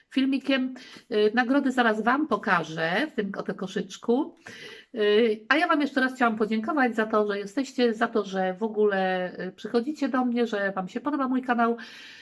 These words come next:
No i, y, podzięko-, to jest takie moje podziękowanie. Mam nadzieję, że nagrody Wam się spodobają, y, na te tysiąc subskrypcji. No i,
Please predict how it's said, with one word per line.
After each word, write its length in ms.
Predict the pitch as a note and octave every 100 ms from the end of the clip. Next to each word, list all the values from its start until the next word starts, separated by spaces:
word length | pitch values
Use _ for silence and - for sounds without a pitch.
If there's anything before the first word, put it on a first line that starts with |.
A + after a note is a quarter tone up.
| - _ -
No 220 | A#4+ G#4+
i, 340 | D4+ B3+ A#3+ A#3
y, 760 | A3+ A3 G3+ G3+ G3 G3+ - -
podzięko-, 360 | - D#4 B3+ A#3+
to 80 |
jest 80 | E4
takie 160 | D4 C#4+
moje 220 | C4 B3
podziękowanie. 640 | B3 A3+ A3 A3 A3 A3+ A3
Mam 120 | G#3+
nadzieję, 280 | G#3 A3 G#3
że 80 | -
nagrody 340 | F#3+ A3 G#3+
Wam 160 | G3 G3
się 120 | G3+
spodobają, 680 | - A#3 B3+ C4+ B3+ B3 A#3 - - - - - - _
y, 160 | A3 G#3+
na 120 | A3+
te 140 | A#3 A3
tysiąc 360 | A3 A#3 G#3+
subskrypcji. 840 | A#3 - - A#3 A#3 - A3+ A3 G#3 G#3 G#3 G#3
No 280 | A3+ A3 A3
i, 480 | G#3 G#3 G#3 G#3